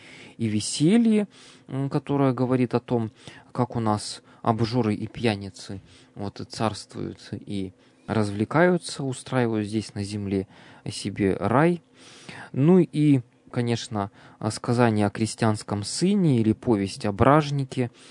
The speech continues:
здесь описывают, как простой человек очень умен, ловок, находчив. И вот как бы тут с таким сочувствием, ну и, конечно, со смехом, улыбкой, м,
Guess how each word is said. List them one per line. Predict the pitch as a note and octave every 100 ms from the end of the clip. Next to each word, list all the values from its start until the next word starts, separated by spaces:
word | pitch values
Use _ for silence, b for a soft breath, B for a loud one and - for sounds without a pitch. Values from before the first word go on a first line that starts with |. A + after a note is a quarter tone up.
| B -
здесь | G#2+ G2+ A#2 B2 - -
описывают, | - A#2 B2+ - A#2 G#2+ G2+ - - A2
как | B2 - -
простой | A#2+ - - C#3
человек | B2 A2 G2 F#2+ F#2+ G2+
очень | - G2+
умен, | G2+ A2 D3 F#3 E3+ -
ловок, | A2 C3 D#3 C3+ - - B B B B
находчив. | A2 G#2+ - C#3 - - A#2+ - B B B B -
И | B2
вот | G#2 A2+ -
как | G#2 G#2
бы | G#2 G#2 G#2 B B -
тут | - A2+
с | - -
таким | - - A2
сочувствием, | - A2 - A#3 - - D#3 B2+
ну | B2
и, | G#2+ G2+ B B
конечно, | - A2+ A2+ - G#2+ F#2+ B B B -
со | - A2+
смехом, | - B2+ G3 - C3 A2+
улыбкой, | G#2+ G#2+ C3 - C#3 A#2 B B -
м, | A#2